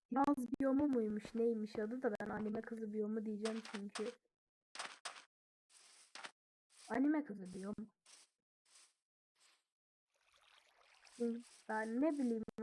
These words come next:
böyle şey, e, bir tane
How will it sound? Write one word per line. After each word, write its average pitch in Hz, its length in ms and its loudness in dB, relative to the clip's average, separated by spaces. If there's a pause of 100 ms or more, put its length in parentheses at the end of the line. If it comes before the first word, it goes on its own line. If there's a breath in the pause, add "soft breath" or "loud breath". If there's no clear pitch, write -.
böyle 240 180 2 (1300)
şey, 247 300 4 (1500)
e, 196 320 -12
bir 208 280 -2
tane 254 200 2